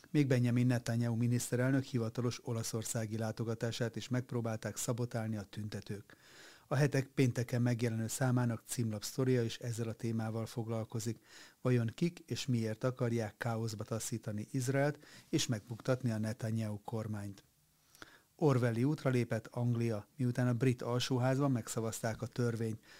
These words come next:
ami kimondja, melyek azok a területek, ahol még gondolatban sem lehet imádkozni. A témáról a Hetek stúdiójában kérdeztük Hak Péter tanszékvezető professzort.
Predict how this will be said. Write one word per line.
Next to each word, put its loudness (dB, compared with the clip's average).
ami 4
kimondja, 0
melyek -2
azok -2
a 2
területek, 2
ahol 6
még 6
gondolatban 0
sem -2
lehet -4
imádkozni. -6
A -10
témáról 2
a 4
Hetek 0
stúdiójában 0
kérdeztük -2
Hak -6
Péter -4
tanszékvezető -4
professzort. -4